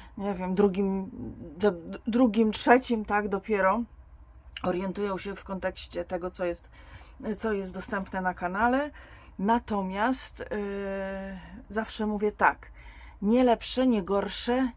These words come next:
inne, po prostu inne. Mam nadzieję, że te czytania będą dla Was takim uzupełnieniem do tych czytań, zapewne innych, które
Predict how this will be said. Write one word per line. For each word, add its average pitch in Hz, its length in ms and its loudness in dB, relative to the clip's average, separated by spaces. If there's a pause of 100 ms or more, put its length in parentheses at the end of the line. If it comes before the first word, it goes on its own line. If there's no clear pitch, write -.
(120)
inne, 202 380 4
po 269 120 -4
prostu 233 320 -2
inne. 175 280 -2
Mam 233 220 4
nadzieję, 208 340 -2
że 190 120 -10
te 190 120 -12
czytania 185 440 -6
będą 196 540 -4 (420)
dla 185 220 4
Was 175 260 -4 (460)
takim 196 340 -4
uzupełnieniem 202 800 2
do 185 280 0 (180)
tych 196 220 -6
czytań, 190 340 -6
zapewne 190 380 -2
innych, 208 300 2
które 196 440 0